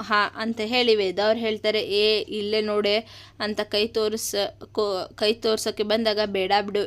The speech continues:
ಇದು ಇವತ್ತು ನಾನು ಜಗಳ ಮಾಡೋ ಮೂಡಲ್ಲಿಲ್ಲ" ಅಂತ ಹೇಳಿ ವಿಕ್ರಮ್ ಅವ್ರು ಹೇಳ್ತಾರೆ. "ಮತ್ತು ಇನ್ಯಾವ ಮೂಡಲ್ಲಿದ್ಯಾ?" ಅಂತ ಹೇಳಿ ವೇದ ಅವ್ರು ಕೇಳಿದಾಗ, "ರೊಮ್ಯಾಂಟಿಕ್ ಮೂಡಲ್ಲಿದ್ದೀನಿ"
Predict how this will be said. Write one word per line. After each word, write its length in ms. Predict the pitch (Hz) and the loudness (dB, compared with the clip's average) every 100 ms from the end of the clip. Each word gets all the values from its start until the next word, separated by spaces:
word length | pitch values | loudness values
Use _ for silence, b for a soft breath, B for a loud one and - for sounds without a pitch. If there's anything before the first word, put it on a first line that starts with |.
| - | -4
ಇದು 180 | 208 - | -8 -2
ಇವತ್ತು 500 | 220 220 226 220 226 | 0 0 0 0 2
ನಾನು 300 | 214 214 214 | 0 0 0
ಜಗಳ 260 | 202 190 214 | 0 0 0
ಮಾಡೋ 320 | 226 208 214 | 0 0 0
ಮೂಡಲ್ಲಿಲ್ಲ" 580 | 214 196 202 208 208 214 | -2 -2 0 2 2 2
ಅಂತ 160 | 214 220 | 2 0
ಹೇಳಿ 360 | 233 262 247 220 | 0 2 4 2
ವಿಕ್ರಮ್ 360 | 208 202 202 | 0 -2 -2
ಅವ್ರು 160 | 202 220 | -2 -2
ಹೇಳ್ತಾರೆ. 380 | 208 208 208 220 B B B B | -2 0 2 0 B B B B
"ಮತ್ತು 240 | 254 247 | -2 0
ಇನ್ಯಾವ 360 | 240 214 220 226 | -2 0 2 2
ಮೂಡಲ್ಲಿದ್ಯಾ?" 760 | 233 226 226 220 202 214 220 | 2 2 2 0 0 2 2
ಅಂತ 160 | 220 226 | 0 -2
ಹೇಳಿ 300 | 262 269 247 | 0 2 2
ವೇದ 220 | 202 190 214 | 2 2 2
ಅವ್ರು 160 | 220 214 | 2 0
ಕೇಳಿದಾಗ, 420 | 247 262 240 220 214 | 0 2 2 4 0
"ರೊಮ್ಯಾಂಟಿಕ್ 680 | 208 196 196 214 247 233 | 0 -2 -2 -4 -4 -4
ಮೂಡಲ್ಲಿದ್ದೀನಿ" 680 | 226 220 220 220 202 214 214 | -2 2 2 2 -2 -2 -4